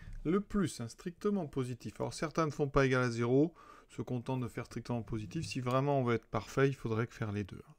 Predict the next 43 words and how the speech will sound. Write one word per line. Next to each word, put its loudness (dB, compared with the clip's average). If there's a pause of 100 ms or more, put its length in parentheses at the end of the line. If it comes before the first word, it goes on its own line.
(340)
Égal -4
à -4
zéro -6
et -10
strictement -8
positif. -8
Comme -8
ça, -2
vous 0
pouvez 0
mettre -4
les 0
plus -4
et -4
les 0
zéros. -8 (260)
Et -6
les -4
moins, -4
donc, -4
dans -8
les -6
autres -6 (160)
cases. -6 (720)
Alors, -6 (360)
la -10
résolution, -8
elle -4
va -8
ressembler. -6 (1600)
Donc -10 (240)
ici, -12 (380)
ça -20
fait -12
moins -6
deux -10
tiers -8
exponentielle -8
moins -8
un -6 (100)
tiers -8
de -12 (120)
x, -6